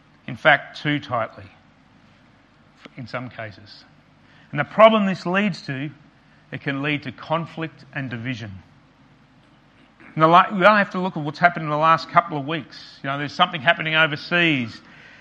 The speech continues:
and we have this potential conflict in our own country because of different cultures here.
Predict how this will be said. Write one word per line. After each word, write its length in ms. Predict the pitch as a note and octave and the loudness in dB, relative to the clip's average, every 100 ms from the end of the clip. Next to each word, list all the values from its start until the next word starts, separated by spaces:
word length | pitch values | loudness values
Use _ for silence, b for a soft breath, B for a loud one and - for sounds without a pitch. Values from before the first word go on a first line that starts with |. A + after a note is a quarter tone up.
| B C#3+ | B 0
and 120 | D#3 | 2
we 120 | D3+ | 6
have 320 | D#3 D3+ A#2+ | 8 6 2
this 180 | D3 - | -6 -8
potential 560 | - C3 - F3+ - D#3 | -12 -10 -2 -2 -2 -8
conflict 640 | - E3+ F3 - C3 - - | 0 0 0 -6 -10 -10 -14
in 120 | D#3+ | -4
our 220 | D3 D3 C#3+ | 2 2 2
own 240 | D3+ C#3+ | -2 -2
country 340 | - D3+ - | -2 -2 -2
because 240 | B2 A#2+ B2+ | -10 -8 -10
of 80 | A2+ - _ | -12 -16 _
different 300 | E3 - C#3 | -8 -6 -10
cultures 480 | - E3 F#3 C#3+ - | -4 -4 -4 -14 -14
here. 240 | A2+ G2 | -14 -16